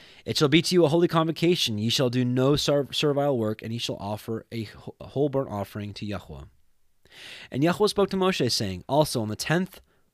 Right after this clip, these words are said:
day of the seventh month is a day of atonement. It shall be a holy convocation to you. And ye shall humble your souls, and offer a whole burnt offering to Yahweh. Ye shall do no work on this selfsame day, for this is a day of atonement for you,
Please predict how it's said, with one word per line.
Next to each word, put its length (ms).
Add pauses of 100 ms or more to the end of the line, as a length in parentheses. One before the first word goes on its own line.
(140)
day 360
of 180
the 100
seventh 380
month 300
is 160
a 40
day 200
of 80
atonement. 500 (360)
It 120
shall 160
be 120
a 60
holy 300
convocation 680
to 140
you. 180 (340)
And 80
ye 40
shall 180
humble 300
your 80
souls, 540 (240)
and 160
offer 280
a 60
whole 280
burnt 260
offering 420
to 120
Yahweh. 420
Ye 120
shall 200
do 160
no 200
work 380
on 140
this 140
selfsame 460
day, 320 (320)
for 220
this 320
is 140
a 60
day 220
of 120
atonement 360
for 100
you, 340